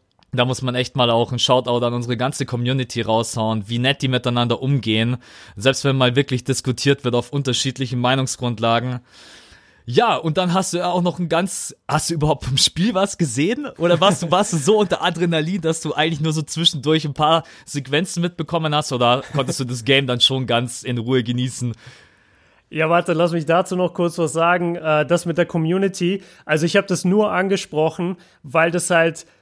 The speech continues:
Speaker 2: sozusagen für den einen Abend jetzt super wichtig war, dass genau da die richtigen hundertsiebzig, hundertachtzig Leute da sind, die sich eben benehmen können. Also klar weiß ich,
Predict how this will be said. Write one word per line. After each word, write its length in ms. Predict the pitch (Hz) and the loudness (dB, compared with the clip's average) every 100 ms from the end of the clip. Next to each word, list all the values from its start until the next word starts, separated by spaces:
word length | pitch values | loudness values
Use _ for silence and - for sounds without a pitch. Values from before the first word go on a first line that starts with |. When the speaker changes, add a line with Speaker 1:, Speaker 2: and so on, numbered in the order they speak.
| _ | _
Speaker 2:
sozusagen 720 | 139 170 185 170 175 180 170 | -4 -2 -2 -2 2 2 0
für 140 | 170 | -4
den 400 | 127 120 175 190 | -6 0 0 0
einen 420 | 175 160 185 185 160 | 0 2 2 2 0
Abend 640 | 156 170 180 180 180 - - - | 2 2 2 0 -4 -10 -16 -6
jetzt 400 | 151 160 - - | -4 -4 -4 -2
super 380 | 208 208 170 | -2 2 2
wichtig 420 | 170 196 - 165 160 | 2 0 -2 -4 0
war, 180 | 160 | 2
dass 280 | 156 160 - | 2 -2 -2
genau 560 | 165 151 151 160 175 170 | -2 -2 0 2 4 2
da 280 | 165 165 160 | 2 2 2
die 160 | 147 | 0
richtigen 680 | 147 175 - 160 156 156 127 | -2 -4 -2 -2 0 -2 0
hundertsiebzig, 920 | 160 180 180 127 156 160 - 160 151 | 0 2 0 0 -4 -4 -2 -2 0
hundertachtzig 720 | 165 160 156 165 - - 160 | 0 2 0 -2 -2 -4 -2
Leute 320 | 160 156 156 | 0 0 0
da 300 | 127 147 165 | -2 2 4
sind, 280 | 147 160 160 - - _ | 2 0 0 -4 -20 _
die 140 | 180 208 | 2 4
sich 220 | 190 170 | 2 2
eben 320 | 156 139 139 | 0 0 -2
benehmen 420 | 139 135 135 131 | -2 0 0 -2
können. 220 | 123 143 135 147 | -4 -4 0 0
Also 220 | 143 151 | 0 -4
klar 400 | - 156 175 160 | 0 2 4 4
weiß 300 | 160 180 180 | 2 2 2
ich, 200 | 180 | 0